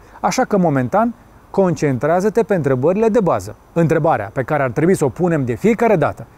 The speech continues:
și cu care începe orice discuție despre un proiect de casă este: „Cine va trăi în această casă?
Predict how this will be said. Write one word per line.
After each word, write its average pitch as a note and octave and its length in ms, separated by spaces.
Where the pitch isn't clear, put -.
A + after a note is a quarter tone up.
și - 140
cu D#3+ 120
care G3+ 260
începe F3+ 500
orice G#3 340
discuție B2 640
despre D#3 380
un F3+ 200
proiect C#3+ 320
de B2 80
casă C#3 340
este: F3+ 520
„Cine F#3 320
va B2 180
trăi D3 300
în E3+ 80
această D#3 420
casă? D#3+ 360